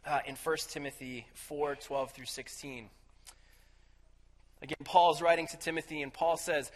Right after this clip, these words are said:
"Don't let anyone look down upon you because you are young." But set an example for the believers in your speech, in your conduct, in your love,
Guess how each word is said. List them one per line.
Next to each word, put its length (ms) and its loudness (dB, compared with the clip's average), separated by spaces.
"Don't 300 8
let 140 12
anyone 300 8
look 180 -6
down 260 12
upon 360 8
you 100 0
because 680 2
you 180 2
are 120 10
young." 640 6
But 140 4
set 280 8
an 100 4
example 640 8
for 160 -2
the 100 -2
believers 680 -2
in 120 -2
your 140 4
speech, 760 0
in 120 -4
your 160 2
conduct, 840 4
in 140 -4
your 180 2
love, 600 10